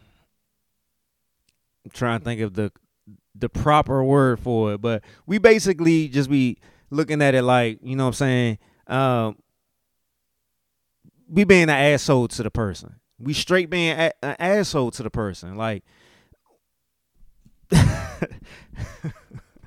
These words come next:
but those magazine covers, man, like, when I saw 'em, yeah, I could see some symbolism in it.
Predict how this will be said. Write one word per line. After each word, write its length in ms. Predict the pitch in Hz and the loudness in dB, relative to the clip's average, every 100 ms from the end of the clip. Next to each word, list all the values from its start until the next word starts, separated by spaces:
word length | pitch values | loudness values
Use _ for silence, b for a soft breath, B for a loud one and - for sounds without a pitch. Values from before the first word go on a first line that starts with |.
| _ _ b b b b b b b b b b b b _ _ | _ _ b b b b b b b b b b b b _ _
but 220 | 135 151 147 | -4 0 4
those 240 | 208 190 | 4 4
magazine 640 | 185 180 160 143 165 160 | 4 4 2 0 0 0
covers, 400 | 143 139 117 110 | 0 2 4 2
man, 400 | 113 113 110 107 | 0 -4 -4 -4
like, 300 | 110 107 101 _ _ _ _ _ _ _ _ _ _ _ _ _ _ _ _ _ _ _ _ _ _ _ _ _ _ _ - _ - | -4 -4 -4 _ _ _ _ _ _ _ _ _ _ _ _ _ _ _ _ _ _ _ _ _ _ _ _ _ _ _ -20 _ -6
when 180 | 131 143 | -2 2
I 100 | 143 | 2
saw 460 | - 156 135 113 | 2 2 2 0
'em, 140 | 98 - _ _ _ _ _ _ _ _ _ _ _ _ _ _ _ | -4 -12 _ _ _ _ _ _ _ _ _ _ _ _ _ _ _
yeah, 340 | 135 147 131 143 | -2 2 4 4
I 60 | |
could 140 | 165 - | 2 -2
see 180 | 170 | -2
some 160 | 147 135 | -2 -4
symbolism 680 | - 160 135 117 110 107 101 | -2 0 0 0 -2 -4 -8
in 160 | 92 | -10
it. 100 | 82 | -12